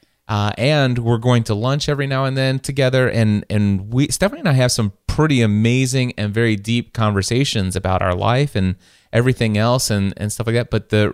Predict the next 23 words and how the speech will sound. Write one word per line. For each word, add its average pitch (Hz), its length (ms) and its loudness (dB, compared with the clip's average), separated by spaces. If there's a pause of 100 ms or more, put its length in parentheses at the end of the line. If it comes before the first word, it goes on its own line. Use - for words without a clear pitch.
the 104 160 -2
reality 123 460 2
is, 113 100 2
is 107 160 0
that 104 240 -2
there 113 160 4
are 107 60 2
some 139 240 -2
of 127 80 0
those 131 180 2
things 151 300 -2
that, 117 200 0 (360)
those 165 180 4
are 196 60 4
just 156 200 -4
conversations 120 600 -2
between 110 340 -2
us 110 160 0
that 101 220 -2
we 110 180 2
wouldn't, 104 600 0 (520)
we 120 120 2
wouldn't 117 500 0